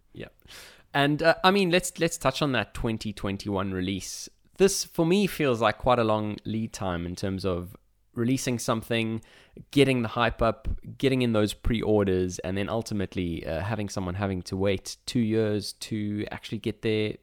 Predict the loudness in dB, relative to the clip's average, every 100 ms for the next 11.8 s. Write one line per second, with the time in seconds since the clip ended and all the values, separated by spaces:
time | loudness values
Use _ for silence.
0 | -8 -8 -4 -4 -2 -2 -2 -4 -4 -6
1 | -4 -4 -4 -2 0 -2 -2 -2 -2 -2
2 | -6 -10 -20 -20 -6 4 4 6 4 4
3 | 0 -10 0 2 4 2 -2 -4 -2 0
4 | 4 4 4 0 -2 -2 -2 0 2 0
5 | 0 2 2 2 -2 -2 -6 -2 0 0
6 | -2 -2 -4 -6 _ -8 -4 -4 -4 -6
7 | -6 -6 -6 -12 -20 _ 0 4 2 0
8 | 2 4 4 4 0 0 -4 -2 0 2
9 | 0 -2 -6 -6 -6 -4 -4 -2 -4 -4
10 | -4 -6 -10 -12 -4 -2 -2 -4 -4 -2
11 | 0 0 -2 -4 -2 0 -2 -4